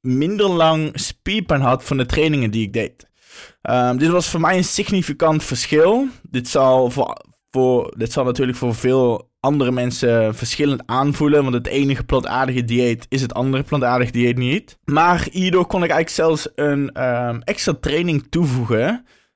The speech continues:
eh, wat voor mij heel erg, eh, waardevol is en erg motiverend.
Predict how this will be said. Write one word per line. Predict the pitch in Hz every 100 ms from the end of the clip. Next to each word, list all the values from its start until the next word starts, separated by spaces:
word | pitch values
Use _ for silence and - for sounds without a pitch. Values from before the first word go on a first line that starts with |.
| _
eh, | - 113 113 113
wat | 127
voor | -
mij | 147 156 175
heel | 156 170 151
erg, | 123 - - _ _
eh, | 123 117 113 107 98 90
waardevol | 101 123 156 - 120 110
is | 117 120
en | 123 -
erg | 147 151
motiverend. | 143 139 123 104 135 160 117 107 135 165